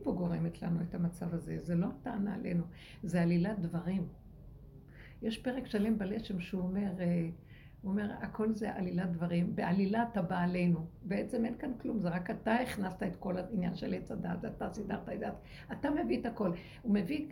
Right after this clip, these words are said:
הוא מביא פסוקים שהוא אומר, "בכל מקום שכתוב היה, נוח, איש צדיק תמים היה, אה,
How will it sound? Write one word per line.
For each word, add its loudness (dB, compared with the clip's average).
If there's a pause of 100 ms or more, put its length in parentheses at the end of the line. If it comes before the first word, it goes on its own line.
(100)
הוא 2
מביא 0
פסוקים 2
שהוא -2
אומר, 4
"בכל 0
מקום 0
שכתוב 0 (500)
היה, 4
נוח, 2 (200)
איש 0
צדיק -2
תמים 0 (100)
היה, 0 (680)
אה, 2